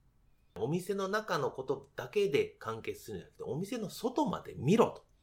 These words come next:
ということを常々おっしゃってるので、この広く見る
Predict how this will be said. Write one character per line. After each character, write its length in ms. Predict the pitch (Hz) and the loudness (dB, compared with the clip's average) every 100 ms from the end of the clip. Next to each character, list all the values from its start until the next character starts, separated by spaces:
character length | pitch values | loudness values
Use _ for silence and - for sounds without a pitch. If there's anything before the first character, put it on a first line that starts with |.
| _ _ _ | _ _ _
と 40 | - | -10
い 40 | |
う 20 | 120 | -8
こ 80 | |
と 80 | 113 | -8
を 40 | - | -8
常 160 | - | -4
々 120 | 156 175 107 87 | -2 -2 -4 -8
お 40 | |
っ 20 | |
し 160 | - - | -8 -6
ゃ 40 | |
っ 100 | 95 | -6
て 80 | - | -8
る 60 | 82 | -16
の 60 | |
で、 80 | 80 | -16
こ 140 | - 104 | -16 -16
の 60 | - - _ | -16 -20 _
広 380 | - 302 302 - | -4 4 4 4
く 80 | |
見 120 | - - | -4 -4
る 160 | 87 | -6